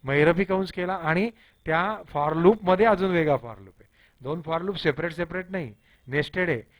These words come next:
एका for लूपमध्ये दुसरा for लूप आहे आणि त्या for लूपमध्ये ही सूचना दिलेली आहे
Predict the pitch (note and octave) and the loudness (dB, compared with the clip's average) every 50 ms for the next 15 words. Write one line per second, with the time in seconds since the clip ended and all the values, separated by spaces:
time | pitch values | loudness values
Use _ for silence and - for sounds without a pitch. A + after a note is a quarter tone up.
0 | _ - C#3 C#3 C#3 F3+ F3+ E3 E3+ F3 E3+ E3 F3 F3 E3+ E3+ E3+ F#3+ G3 F3 | _ -6 -6 -4 0 0 -2 2 2 2 2 4 2 0 0 -2 -4 -4 -2 -2
1 | D#3 - D#3 D#3 C#3+ B2 C3+ B2+ B2 A#2+ B2+ A#2+ A#2+ C3+ E3+ _ _ _ _ _ | 0 2 2 2 2 2 0 -2 0 -2 -2 -4 -4 -8 -14 _ _ _ _ _
2 | _ - D#3 F3+ F3+ A3+ A3 - F#3 F3 F3 E3+ F3 F3 E3 D#3+ D#3+ D#3+ D#3+ F3+ | _ -12 -12 -8 -6 -6 -6 0 2 4 4 4 4 0 0 0 -4 -4 -2 -2
3 | G3 D#3+ C#3 C3+ C#3+ C3 B2 B2+ B2 A#2+ A2+ A2 G#2+ G2+ G2+ G2 G2 F#2+ - _ | -2 -2 -4 0 -2 0 0 0 0 0 -2 -4 -6 -10 -12 -16 -18 -20 -20 _
4 | _ _ _ _ | _ _ _ _